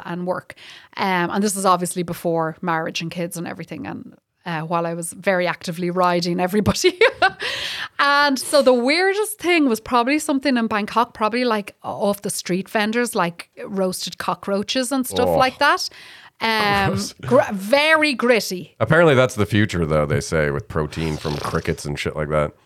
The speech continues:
Speaker 1: It's a bit Survivor shit, isn't
Speaker 2: Yeah,
Speaker 1: it?
Speaker 2: I'm not looking forward to it.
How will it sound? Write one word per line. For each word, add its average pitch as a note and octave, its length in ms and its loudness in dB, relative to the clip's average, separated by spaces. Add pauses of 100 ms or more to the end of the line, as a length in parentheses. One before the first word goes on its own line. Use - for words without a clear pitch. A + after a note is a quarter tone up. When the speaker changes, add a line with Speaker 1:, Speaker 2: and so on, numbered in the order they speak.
(220)
Speaker 1:
It's G4 160 -2
a - 40 2
bit C5+ 160 4
Survivor G#3 680 2
shit, D#3+ 320 -4
isn't F3 180 -2
Speaker 2:
Yeah, G2+ 440 4
Speaker 1:
it? - 20 4
Speaker 2:
I'm A2 80 4
not G#2+ 160 4
looking D#2 200 -2
forward D#2+ 200 0
to D#2 80 -2
it. F2 100 0